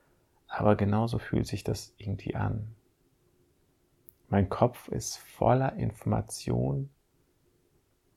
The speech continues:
und es tut mir einfach nicht mehr gut. Es tut mir einfach nicht mehr gut, denn ich schaffe es bei der Anzahl,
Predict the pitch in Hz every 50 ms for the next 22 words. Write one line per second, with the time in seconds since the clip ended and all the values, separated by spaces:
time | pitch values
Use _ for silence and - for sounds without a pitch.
0 | _ _ _ _ _ _ _ _ _ _ _ _ _ _ _ _ _ _ _ _
1 | _ _ _ _ _ _ _ _ _ _ _ - - - - 104 - 120 - -
2 | - - 120 117 - - 101 104 104 - 113 95 - 98 98 - - 104 98 98
3 | 101 104 107 104 107 110 117 - - - - - _ _ _ _ _ _ _ _
4 | _ _ _ _ _ _ _ _ _ _ _ _ _ _ _ _ _ - - -
5 | - - - 101 92 - - - - 120 170 180 - 170 160 156 147 139 - -
6 | 117 - - 123 - - 123 117 110 104 104 104 110 135 170 185 180 - - -
7 | - - - - - 104 - - - - - - - - 143 160 - - 160 160
8 | 160 147 - - - - - - _ _ _ - - - - - - - - -
9 | - - - - - 113 113 110 - - - - - 135 143 160 170 - - -
10 | - - - - 147 160 165